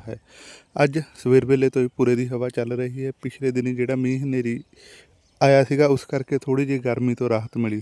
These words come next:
ਹੋਈ ਹੈ। ਪੂਰੇ ਦੀ ਹਵਾ ਲਗਾਤਾਰ ਚੱਲਣ ਕਰਕੇ ਨਮੀ ਦੀਆਂ ਹਵਾਵਾਂ ਪੁੱਜ ਰਹੀਆਂ ਨੇ। ਹੋ ਸਕਦਾ ਕਿ ਜੇਕਰ ਅੱਜ ਵੀ ਗਰਮੀ ਅਤੇ ਹੁੰਮਸ ਦਾ ਦੌਰ ਦੇਖਣ ਨੂੰ ਮਿਲਿਆ ਤੇ ਦੁਪਹਿਰ ਤੋਂ ਬਾਅਦ ਮਾਲਵੇ ਦੇ ਕੁਝ ਖੇਤਰਾਂ ਦੇ ਵਿੱਚ ਬੱਦਲਵਾਈ ਬਣ ਸਕਦੀ ਹੈ ਤੇ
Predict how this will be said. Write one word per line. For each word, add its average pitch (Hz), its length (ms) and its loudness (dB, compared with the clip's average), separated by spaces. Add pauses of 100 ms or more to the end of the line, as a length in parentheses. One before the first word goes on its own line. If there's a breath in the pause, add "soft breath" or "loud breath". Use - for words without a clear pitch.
ਹੋਈ 113 220 -6
ਹੈ। 113 100 -4 (180)
ਪੂਰੇ 135 200 4
ਦੀ 143 140 -6
ਹਵਾ 127 220 0
ਲਗਾਤਾਰ 123 440 -2
ਚੱਲਣ 123 380 -2
ਕਰਕੇ 120 320 -4
ਨਮੀ 123 320 0
ਦੀਆਂ 120 180 0
ਹਵਾਵਾਂ 113 500 -4
ਪੁੱਜ 120 200 2
ਰਹੀਆਂ 113 320 -2
ਨੇ। 107 140 -8 (960 loud breath)
ਹੋ 160 180 4
ਸਕਦਾ 143 360 2
ਕਿ - 160 -2
ਜੇਕਰ 131 320 0 (140)
ਅੱਜ 127 140 -2
ਵੀ 135 160 -2
ਗਰਮੀ 123 400 -2
ਅਤੇ 123 160 -6
ਹੁੰਮਸ 127 380 -4
ਦਾ 131 120 2
ਦੌਰ 117 320 2 (540)
ਦੇਖਣ 131 380 0
ਨੂੰ 135 160 0
ਮਿਲਿਆ 135 260 0
ਤੇ 135 120 -4
ਦੁਪਹਿਰ 120 400 0
ਤੋਂ 123 140 -4
ਬਾਅਦ 120 200 -2
ਮਾਲਵੇ 117 420 -2
ਦੇ 120 140 0
ਕੁਝ 123 120 -2 (300)
ਖੇਤਰਾਂ 123 420 -6
ਦੇ 117 100 -2
ਵਿੱਚ 113 320 -4 (500 loud breath)
ਬੱਦਲਵਾਈ 123 480 2
ਬਣ 123 240 -2
ਸਕਦੀ 117 460 -6
ਹੈ 135 160 -6
ਤੇ 131 120 2